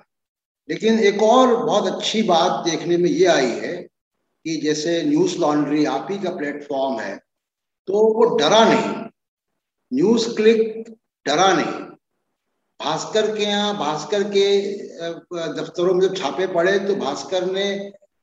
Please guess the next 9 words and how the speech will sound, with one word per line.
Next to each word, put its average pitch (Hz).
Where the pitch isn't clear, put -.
ट्वीट 277
किए 190
कि 196
हम 180
अपनी 180
पत्रकारिता 160
जो 143
है 151
वो 170